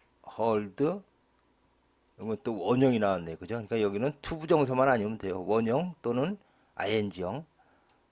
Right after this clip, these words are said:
어, 하늘로부터의 목소리가 이렇게 말하는 것을 들었다. seal up. 완전히 막아버리는 거예요. 봉쇄하는 거예요.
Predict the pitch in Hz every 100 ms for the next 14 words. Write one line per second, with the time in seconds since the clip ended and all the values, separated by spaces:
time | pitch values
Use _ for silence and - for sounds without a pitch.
0 | - 85 85 123 127 110 101 98 107 104
1 | 92 87 - 95 87 107 156 160 - 95
2 | 90 - - 131 139 - 80 87 92 92
3 | 85 85 - 139 - 104 95 - - _
4 | _ _ _ _ _ _ _ _ _ -
5 | - 180 135 - _ _ _ _ _ _
6 | _ _ _ _ _ _ _ _ _ _
7 | _ _ _ _ _ _ _ _ _ -
8 | - 147 160 - 123 143 131 131 117 98
9 | 85 85 - - 147 147 131 107 95 78